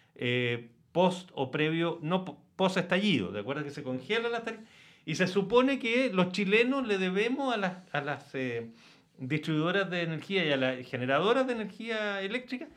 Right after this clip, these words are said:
seis mil millones de dólares. Todo eso le debemos los chilenos a estos pobrecitos. Bueno,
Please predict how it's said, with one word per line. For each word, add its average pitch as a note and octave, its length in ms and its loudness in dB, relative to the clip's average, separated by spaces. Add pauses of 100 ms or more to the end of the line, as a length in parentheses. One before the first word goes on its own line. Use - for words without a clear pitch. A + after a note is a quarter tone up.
(120)
seis F#3+ 300 4
mil C#4 220 4
millones A#3 380 2
de B2+ 100 0
dólares. - 320 -4 (180)
Todo B3 160 0
eso C4 180 -4
le G3 140 -2
debemos G3+ 400 -2
los F#3 140 -6
chilenos G3 380 -6 (380)
a - 80 2
estos E3 200 -2
pobrecitos. F#3+ 640 0 (480)
Bueno, B2 240 -2